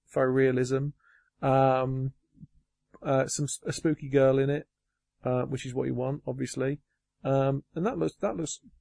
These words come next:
pretty, uh, nice, but they seem to have shown you the entire damn thing. Um, so that's quite,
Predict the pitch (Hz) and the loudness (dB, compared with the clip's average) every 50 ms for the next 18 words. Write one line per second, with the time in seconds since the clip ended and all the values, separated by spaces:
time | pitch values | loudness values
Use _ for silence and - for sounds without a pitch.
0 | _ _ - - 196 - - 165 151 147 139 - - 147 147 147 151 147 147 147 | _ _ -2 -2 0 0 0 -2 -4 -4 -6 -6 -2 -2 0 2 2 2 2 2
1 | 147 147 147 - - - - - - - - 214 208 285 302 202 151 - - - | 2 0 -2 -4 -8 -12 -20 -20 -20 -16 -12 -6 -2 0 2 2 2 0 -2 -8
2 | 175 240 185 190 - - 254 220 - 202 - - - 180 175 165 160 160 151 156 | -6 -2 -2 -2 -2 -4 -4 -2 -2 -2 -2 0 0 2 2 2 0 0 0 0
3 | 160 160 156 - - 170 165 160 151 139 160 156 156 156 151 - - 240 226 170 | 0 0 -2 -2 0 2 4 4 4 4 2 2 2 0 -2 -2 -4 -4 -4 -4
4 | 139 120 117 - _ _ _ - - - - - - - - 123 123 123 123 123 | -6 -8 -8 -12 _ _ _ -20 -20 -20 -20 -20 -12 -4 -2 0 2 2 2 2
5 | 123 123 123 123 127 127 131 131 - - _ _ _ - _ _ _ - - - | 2 0 0 -2 -4 -4 -6 -8 -10 -14 _ _ _ -20 _ _ _ -14 -8 -2
6 | - 151 139 135 131 135 131 135 - _ _ _ _ _ - 165 - - - - | 0 2 2 2 2 0 -2 -4 -6 _ _ _ _ _ -4 -4 -4 -6 -10 -6
7 | - 151 143 143 - - | -4 -2 -2 -2 -4 -10